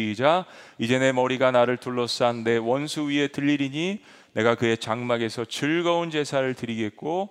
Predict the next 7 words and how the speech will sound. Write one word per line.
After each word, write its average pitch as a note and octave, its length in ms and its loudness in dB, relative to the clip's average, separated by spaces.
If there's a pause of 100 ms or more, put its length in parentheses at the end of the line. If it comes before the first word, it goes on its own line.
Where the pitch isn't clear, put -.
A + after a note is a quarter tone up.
(300)
노래하며 G#2+ 760 -4
여호와를 F#2+ 540 -2
찬송하리로다." E2+ 1200 -8 (1300)
육 C#3 120 -14
절 G3 120 0
말씀도 A#2+ 840 -6 (500)
역시 D3 600 -8